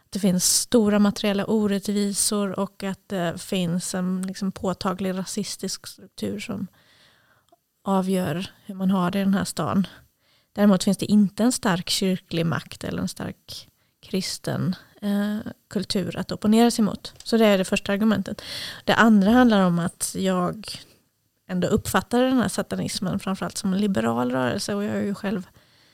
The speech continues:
socialist. Att jag tänker att det är en rörelse för individuell frihet snarare än en rörelse för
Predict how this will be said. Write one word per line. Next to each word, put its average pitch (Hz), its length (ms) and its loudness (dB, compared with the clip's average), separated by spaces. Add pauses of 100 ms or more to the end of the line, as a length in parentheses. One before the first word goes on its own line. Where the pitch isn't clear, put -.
(160)
socialist. - 960 -4 (760)
Att 220 140 -6
jag 214 100 0
tänker 202 260 2
att 180 80 -8
det 196 60 -4
är 190 40 -2
en 190 80 0
rörelse 185 320 -2
för 180 380 -8 (440)
individuell 190 580 -2 (240)
frihet 208 760 2
snarare 196 320 0
än 185 80 0
en 180 120 -2
rörelse 175 380 -4
för - 380 -8